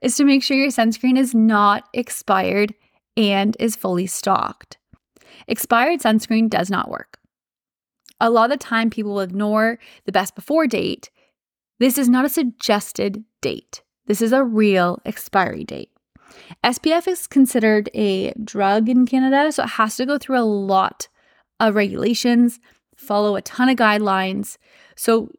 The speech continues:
you need to take this expiry date as seriously as they need to be putting it on the, the packaging.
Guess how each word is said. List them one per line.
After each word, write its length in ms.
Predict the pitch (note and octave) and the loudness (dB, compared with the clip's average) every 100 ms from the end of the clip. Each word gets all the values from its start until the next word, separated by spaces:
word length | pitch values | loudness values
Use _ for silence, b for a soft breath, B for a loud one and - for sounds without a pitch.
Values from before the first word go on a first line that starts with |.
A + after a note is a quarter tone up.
| - | -12
you 280 | A3 G#3+ B3+ | -2 2 4
need 100 | C4 | 4
to 80 | C#4 | 0
take 140 | B3 | -2
this 160 | A3 A3 | -2 -4
expiry 600 | G#3 - G3 G3 G3+ G#3+ | -6 -4 -2 0 0 0
date 380 | A#3+ B3+ C4 _ _ | 2 0 -2 _ _
as 200 | G#3+ G#3 | 0 0
seriously 580 | - F#3 F#3 - F#3+ F#3 - | -2 -4 -4 -4 -4 -4 -2
as 340 | F3 F3+ F3 - - | 0 0 -4 -12 -8
they 220 | G#3+ G3+ | 0 0
need 160 | F3 - | 0 -4
to 60 | |
be 100 | F3+ | -4
putting 280 | F#3 - - | -4 -4 -4
it 100 | - | -4
on 180 | - - | -4 -6
the, 140 | - - | -8 -8
the 80 | F#3+ | -6
packaging. 600 | F3 - - - - | -6 -10 -12 -10 -12